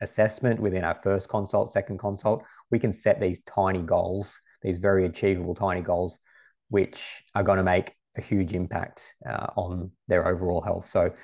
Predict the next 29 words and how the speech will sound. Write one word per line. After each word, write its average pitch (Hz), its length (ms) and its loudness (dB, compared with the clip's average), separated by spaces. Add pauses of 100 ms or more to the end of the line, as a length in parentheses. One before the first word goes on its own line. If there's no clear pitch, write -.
(160)
it's - 140 -6
by 95 300 4
sort 95 180 0
of 85 80 0
removing 92 580 0
the 90 80 -4
thing 90 220 -6
that's - 360 -6 (260)
causing 92 320 2
the 85 60 0
most 85 260 2
damage 87 540 -2 (280)
rather 90 360 4
than 85 120 0
restructuring 92 760 0
their 85 120 0
whole, 87 400 0 (440)
um, 82 680 0 (280)
yeah, 82 120 2
diet 92 460 4
or 90 120 2
restructuring 90 680 -2
everything 87 580 -4 (300)
in, 92 160 -2
in 87 220 -2
one 87 200 2
big 82 160 -2
consult, 90 460 -2
because - 380 -2